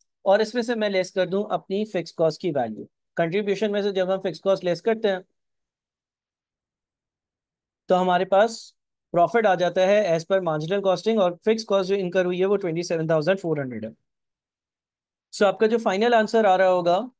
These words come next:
जो आपकी प्रॉफिट की वैल्यू आ रही होगी, वो आ रही है फ़ोर्टी फ़ाइव थाउजेंड एंड फ़ोर हंड्रेड। ठीक है जी, ये एक पॉसिबल तरीका है जिससे हम इसको सॉल्व कर सकते हैं और हमारे पास फ़ोर्टी फ़ाइव थाउजेंड फ़ोर हंड्रेड का आंसर आ रहा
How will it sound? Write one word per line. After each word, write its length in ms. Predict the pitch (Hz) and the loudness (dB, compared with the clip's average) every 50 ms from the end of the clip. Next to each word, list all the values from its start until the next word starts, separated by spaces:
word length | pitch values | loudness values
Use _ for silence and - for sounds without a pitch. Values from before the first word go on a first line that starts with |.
| _ _ _ _ _ _ _ _ _ - | _ _ _ _ _ _ _ _ _ -2
जो 80 | 160 180 | 2 2
आपकी 220 | 170 165 - 208 | 2 2 0 -6
प्रॉफिट 420 | 202 196 196 175 165 170 233 226 220 | -4 0 2 2 2 2 0 -4 -4
की 100 | 240 240 | -2 -2
वैल्यू 340 | 220 214 190 185 185 190 185 | 2 2 2 2 2 0 2
आ 100 | 180 170 | 2 2
रही 220 | 165 165 165 175 170 | 2 0 -2 -2 -2
होगी, 280 | 165 156 151 165 190 | -2 -4 -4 -4 -4
वो 140 | 202 180 170 | -4 -2 0
आ 120 | 165 160 160 | 2 2 2
रही 220 | 160 156 160 165 | 2 0 -2 -2
है 120 | 160 190 220 220 | -2 -2 -2 -2
फ़ोर्टी 260 | 185 151 151 - 196 180 - | -4 -6 -6 -6 -8 -4 -2
फ़ाइव 160 | 175 165 156 - 175 | -2 -2 -2 -4 -4
थाउजेंड 320 | 156 147 151 190 220 220 160 | -4 -4 -4 -6 -8 -8 -8
एंड 200 | 147 156 196 190 | -8 -8 -10 -10
फ़ोर 260 | - 160 139 123 113 | -8 -8 -8 -8 -8
हंड्रेड। 120 | 110 110 - _ _ _ _ _ _ _ _ _ _ _ - | -12 -16 -16 _ _ _ _ _ _ _ _ _ _ _ -10
ठीक 120 | 180 175 226 | -8 -4 -2
है 80 | 254 240 | -2 -2
जी, 120 | 254 254 - _ _ _ _ _ _ _ _ _ - | -4 -8 -10 _ _ _ _ _ _ _ _ _ -6
ये 160 | 180 226 262 247 | -4 -2 -2 -2
एक 100 | 240 233 226 | -2 -2 -2
पॉसिबल 440 | 208 196 202 233 226 226 226 220 | -2 -2 0 -2 -2 -2 -2 -2
तरीका 300 | 220 208 196 196 190 214 | -2 -2 -2 -2 -2 -2
है 60 | 214 190 | -2 -2
जिससे 220 | 190 190 - 214 | -4 -4 -4 -4
हम 140 | 196 185 185 | -4 -4 -4
इसको 200 | 180 - - 196 | -6 -6 -6 -6
सॉल्व 280 | 196 190 175 170 175 175 - | -4 -2 -2 -2 -2 -2 -4
कर 100 | 196 180 | -4 -4
सकते 340 | - 208 190 - - 208 | -4 -6 -8 -8 -4 -4
हैं 100 | 208 214 | -2 0
और 180 | 214 202 190 175 | 0 0 0 -2
हमारे 280 | 165 165 165 160 160 170 | -2 -4 -4 -4 -4 -2
पास 180 | 175 190 185 - | -2 -2 -2 -2
फ़ोर्टी 240 | 185 165 156 208 196 | -4 -6 -4 -4 -4
फ़ाइव 180 | 202 180 165 160 | -4 -4 -2 -2
थाउजेंड 240 | 175 160 175 202 202 | -4 -4 -4 -6 -6
फ़ोर 200 | 202 175 170 170 | -6 -8 -6 -6
हंड्रेड 240 | 170 160 156 151 151 - | -6 -6 -6 -8 -4 0
का 120 | 165 165 | 2 2
आंसर 680 | 190 240 - - 156 147 151 147 - - 196 214 208 - | 2 2 0 -4 -4 -4 -4 -4 -4 -2 -2 -2 -2 -4
आ 120 | 156 147 139 | -6 -4 -4
रहा 360 | 139 135 127 135 151 170 | -4 -6 -4 -2 0 0